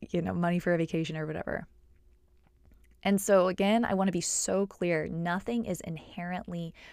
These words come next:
wrong. It depends on how it feels to us and where it's orienting us, and if that's the direction that we wanna go. So again, recapping,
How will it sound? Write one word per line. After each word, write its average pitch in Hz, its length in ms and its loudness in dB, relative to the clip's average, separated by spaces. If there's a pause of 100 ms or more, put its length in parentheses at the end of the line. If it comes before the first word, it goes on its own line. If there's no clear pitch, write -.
(140)
wrong. - 480 0
It 175 100 0
depends 196 520 -2
on 170 140 -2
how 175 420 -4
it - 140 -4
feels 160 600 -8
to - 180 -6
us - 280 -6 (600)
and 190 160 2
where 180 160 6
it's 185 220 0
orienting 190 720 0
us, - 500 -4 (960)
and 196 180 6
if 214 200 6
that's - 220 4
the 180 140 2
direction 160 400 -2
that 160 120 -6
we 180 100 -4
wanna - 200 -8
go. - 120 -4 (580)
So 262 140 6
again, 262 320 4
recapping, 214 880 2